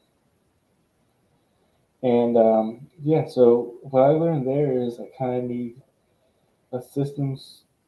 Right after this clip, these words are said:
to learn kinda bed fishing. You know, I never really did bed fishing up until this tournament, and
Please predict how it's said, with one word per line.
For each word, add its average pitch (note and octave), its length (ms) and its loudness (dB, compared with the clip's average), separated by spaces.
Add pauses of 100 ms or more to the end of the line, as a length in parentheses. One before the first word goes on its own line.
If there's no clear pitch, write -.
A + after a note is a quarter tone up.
(140)
to A#2+ 400 -2
learn B2+ 480 -4
kinda B2 240 0
bed B2 340 0
fishing. A2 400 -12 (920)
You A#2+ 120 -4
know, B2 80 -4
I A#2+ 140 -2
never C3+ 260 -4
really B2+ 260 -2
did B2 300 -4
bed A#2 260 -2
fishing B2 360 -6
up A2+ 180 -8
until A#2 260 -12
this A2 120 -16
tournament, C3 600 -6
and A#2 220 -12